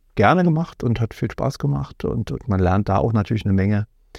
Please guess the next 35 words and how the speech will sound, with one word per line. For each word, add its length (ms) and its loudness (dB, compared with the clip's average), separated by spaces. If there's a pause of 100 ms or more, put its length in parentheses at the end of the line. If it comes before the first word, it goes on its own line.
(200)
auch 120 -4
in 100 2
der 120 4
Zusammenarbeit 680 2
von 180 2
Behörden 560 4
und, 480 0
ähm, 500 2 (280)
in 160 0
Zusammenarbeit 880 2
mit 400 -2
der 240 4
Gesellschaft 640 2
sowieso, 540 2 (480)
aber 140 2
auch 180 -2
mit 220 2
Botschaften. 680 0
Und, 220 0 (220)
äh, 320 2 (140)
das 180 -2
ist 160 -4
eben 160 2
im 100 4
Herzen 300 2
Berlins, 520 0
sind 180 0
da 60 6
ganz 200 2
viele 240 2
Leute 240 2
betroffen. 440 0
Und 200 0
wenn 120 4
da 260 2